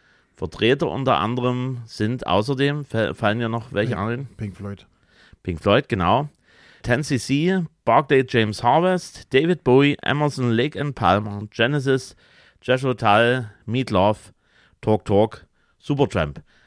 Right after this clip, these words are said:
Speaker 1: Auch, äh, Radiohead wird mitgenannt im Art-Rock-Sektor, die ja erst in den neunzigern dabei waren.
Speaker 2: Schön.
Speaker 1: Soweit erstmal, um, um das Thema Art Rock ein bisschen voranzubringen.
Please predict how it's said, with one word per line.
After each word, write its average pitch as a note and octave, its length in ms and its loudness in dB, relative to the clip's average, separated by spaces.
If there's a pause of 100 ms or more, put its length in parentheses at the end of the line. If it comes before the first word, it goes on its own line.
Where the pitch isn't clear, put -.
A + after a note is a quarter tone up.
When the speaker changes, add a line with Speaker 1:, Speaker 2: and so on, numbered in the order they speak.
(200)
Speaker 1:
Auch, - 460 2
äh, G#2 180 0
Radiohead G#2+ 720 2 (360)
wird - 400 -6
mitgenannt F2+ 720 -4 (380)
im E2+ 180 -4
Art-Rock-Sektor, - 1200 -6
die F#2+ 80 -4
ja F2 220 -2
erst E2+ 260 -8
in F2+ 120 -6
den E2+ 100 -4
neunzigern D2+ 520 -6 (800)
dabei F#2 380 2
waren. C2+ 260 -6 (160)
Speaker 2:
Schön. G2+ 460 -12
Speaker 1:
Soweit E3+ 380 4
erstmal, E3 380 -2
um, A#2+ 140 -8
um B2 400 -4
das B2 140 0
Thema B2 260 0
Art C#3 220 -2
Rock C3+ 160 -2
ein C#3 100 -2
bisschen D3 320 -2
voranzubringen. E3+ 800 2